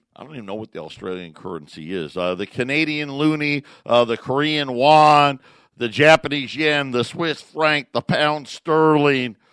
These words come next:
uh, the pound sterling is the,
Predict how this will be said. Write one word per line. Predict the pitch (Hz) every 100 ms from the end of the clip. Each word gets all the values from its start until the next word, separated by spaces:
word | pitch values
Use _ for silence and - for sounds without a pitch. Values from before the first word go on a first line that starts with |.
| _ _ _ -
uh, | 117 117 113
the | 123
pound | 160 156 156
sterling | - 147 147 143 139 131
is | 120 -
the, | 117 110 104